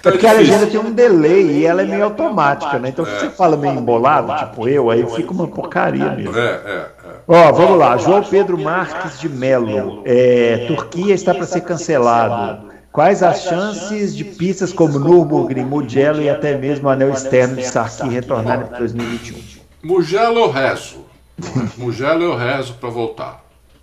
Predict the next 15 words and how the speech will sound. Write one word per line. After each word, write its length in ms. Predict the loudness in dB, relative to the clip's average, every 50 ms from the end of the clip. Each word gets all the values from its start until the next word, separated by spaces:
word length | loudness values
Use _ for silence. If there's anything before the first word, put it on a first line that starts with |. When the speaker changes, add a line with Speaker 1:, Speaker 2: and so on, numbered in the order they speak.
| _ _ _ _ _ _ _ _ _ _ _ _ _ _ -20 -20 -20 -20 -20 _ _ _ -14
Speaker 2:
É, 340 | -10 -8 -6 -6 -6 -8 -8 -12
porque 220 | -16 -12 -10 -8
Mugello 420 | -6 -6 -6 -4 0 0 2 4 4
era 100 | 4 4
uma 160 | 2 -4 -6
pista 340 | -6 -8 -10 -10 -8 -4 -4
obrigatória 720 | -4 -2 0 -2 0 0 -2 -2 -4 -6 -4 -4 -4 -4 -6
na 80 | -8
Fórmula 380 | -10 -12 -12 -12 -10 -8 -8 -8
um, 60 | -8
na 120 | -10 -10
minha 240 | -10 -8 -8 -6 -6
opinião. 380 | -6 -6 -8 -10 -10 -12 -14 -16 -20 _ _ _ _ _ _ _ _ _ _ _ _ _ _ _ _ -12
É, 160 | -12 -12 -12 -10 -10
é, 200 | -10 -10 -10